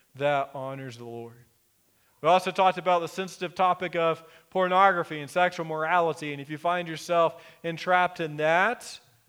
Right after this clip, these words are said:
again, you're not alone. We'd love to be able to talk with you, to pray with you, to encourage you, to come up with a plan to be able to help you be freed from that burden. We serve a mighty God.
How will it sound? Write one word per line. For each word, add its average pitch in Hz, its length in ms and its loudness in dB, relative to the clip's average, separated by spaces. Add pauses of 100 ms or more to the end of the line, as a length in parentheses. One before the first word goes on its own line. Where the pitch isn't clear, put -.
(140)
again, 165 480 -2
you're 151 140 -10
not 170 180 -2
alone. 165 360 -4 (880)
We'd 135 100 -14
love 151 160 0
to 151 80 -12
be 165 40 -4
able 160 200 0
to - 100 -18
talk 170 320 2
with 156 180 -8
you, 147 120 -6
to 131 100 -10
pray 175 320 -2
with 156 180 -6
you, 143 120 -8
to 139 80 -10
encourage 170 520 -6
you, 151 100 -6
to 143 60 -6
come 165 200 -6
up 165 100 -2
with 151 140 -10
a 147 60 -6
plan 170 500 -6
to 143 40 -12
be 147 200 -4
able 147 140 -4
to 143 140 -6
help 156 480 -4 (880)
you 147 560 -4 (1080)
be 151 140 -6
freed 160 400 -6
from 147 140 -12
that 139 180 -10
burden. 95 200 -18 (1300)
We 147 80 -6
serve 180 260 2
a 175 80 0
mighty 165 300 0
God. 117 320 -8